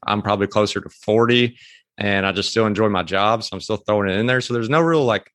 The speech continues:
there's no real need for me. I mean, I'm thirty-one. I could retire today if I wanted to. I think real estate's super powerful. I would love to get into it sometime, but I'll probably wait until I'm done working and I can kind of, you know, live in an area where it makes a little more sense.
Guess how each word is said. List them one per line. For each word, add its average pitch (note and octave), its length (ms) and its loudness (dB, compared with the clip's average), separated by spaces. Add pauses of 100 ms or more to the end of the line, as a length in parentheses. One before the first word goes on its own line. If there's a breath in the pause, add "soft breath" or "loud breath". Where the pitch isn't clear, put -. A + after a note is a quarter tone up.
(160)
there's A2+ 140 -6
no D3 60 0
real C3+ 160 2
need G2+ 380 -4
for C#3 80 -6
me. C#3+ 160 0
I A#2+ 40 -2
mean, F#2+ 160 -2
I'm F2+ 160 -10
thirty-one. G#2+ 680 2
I F#2+ 60 -4
could F#2+ 120 -6
retire G#2 280 -2
today G2+ 220 2
if F#2+ 120 -4
I - 60 -4
wanted G2 360 -2
to. G2+ 380 0 (360 soft breath)
I G2 80 -6
think A2+ 220 0
real A2 120 2
estate's G2+ 340 -4
super B2 320 -2
powerful. G#2+ 520 0
I G2 100 2
would F#2 100 -2
love A#2 240 2
to A#2+ 80 -6
get A2+ 120 0
into A2 260 -4
it - 120 -6
sometime, A2+ 640 -2 (340 soft breath)
but A2+ 80 -2
I'll A2+ 60 2
probably C#3+ 220 4
wait A2 260 2
until G#2 220 -2
I'm F#2+ 200 -2
done A2 300 0
working G2+ 380 -2
and F2+ 120 -6
I F2+ 100 -4
can F#2 200 -10
kind F#2 160 -4
of, F2 240 -4 (220)
you G2+ 100 -2
know, F2 100 0
live F#2 360 2
in G2 60 -2
an F#2 100 -2
area F#2+ 280 2
where F2+ 140 0
it - 60 -4
makes - 220 -6
a - 40 -6
little G1+ 140 -6
more - 80 -6
sense. - 480 -8